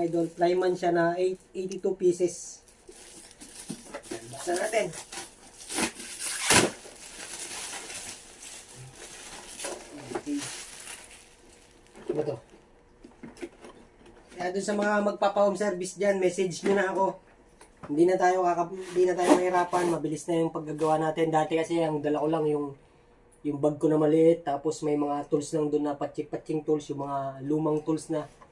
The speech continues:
Ngayon bago na, mga idol. Tignan natin.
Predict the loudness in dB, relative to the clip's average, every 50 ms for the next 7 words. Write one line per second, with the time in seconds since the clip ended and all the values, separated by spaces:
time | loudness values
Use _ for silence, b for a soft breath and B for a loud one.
0 | -20 -20 -8 0 4 4 4 8 8 6 6 6 4 2 2 0 -4 _ _ _
1 | -10 -6 -6 -4 -4 -4 -4 -4 -6 -6 -8 -14 -16 -16 -18 _ _ _ _ _
2 | _ -20 -16 -16 -16 -16 _ -20 -20 -20 -20 -20 -20 -20 -20 _ -20 -20 -20 -18
3 | -10 -6 -4 -2 -2 -2 -2 0 0 0 0